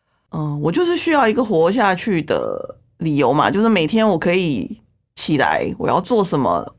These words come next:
哦，就是我需要一个理由啦。然后我觉得也是很奇妙，真的是意想不到的。就是有一天我在我的同学房间看到一本书，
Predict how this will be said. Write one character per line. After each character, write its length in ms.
哦， 300
就 140
是 80
我 140
需 140
要 120
一 60
个 100
理 220
由 140
啦。 260
然 160
后 600
我 180
觉 140
得 80
也 100
是 140
很 140
奇 240
妙， 260
真 180
的 140
是 440
意 140
想 240
不 100
到 280
的。 220
就 120
是 80
有 140
一 40
天 160
我 80
在 160
我 100
的 80
同 200
学 120
房 220
间 120
看 160
到 120
一 60
本 240
书， 440